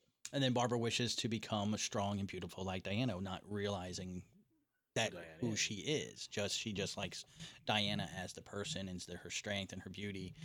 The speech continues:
Speaker 1: She doesn't realize she's wishing to become Wonder Woman, and then w-,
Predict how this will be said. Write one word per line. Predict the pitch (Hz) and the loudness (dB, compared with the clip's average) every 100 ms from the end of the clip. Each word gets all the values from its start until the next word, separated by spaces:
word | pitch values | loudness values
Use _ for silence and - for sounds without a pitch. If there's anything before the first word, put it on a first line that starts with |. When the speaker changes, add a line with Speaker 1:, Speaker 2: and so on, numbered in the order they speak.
| - - | -16 -8
Speaker 1:
She | - 127 | 2 4
doesn't | 104 92 | 4 0
realize | 98 101 92 | -2 -2 -2
she's | - 107 - | -2 -2 -2
wishing | 95 101 | -2 -2
to | 95 | -4
become | - 92 92 | -4 0 2
Wonder | 123 98 | 4 4
Woman, | 87 87 87 | 2 2 2
and | 95 | 2
then | 92 92 90 - _ | 2 0 -2 -6 _
w-, | 95 - 107 117 | -12 -10 -12 -12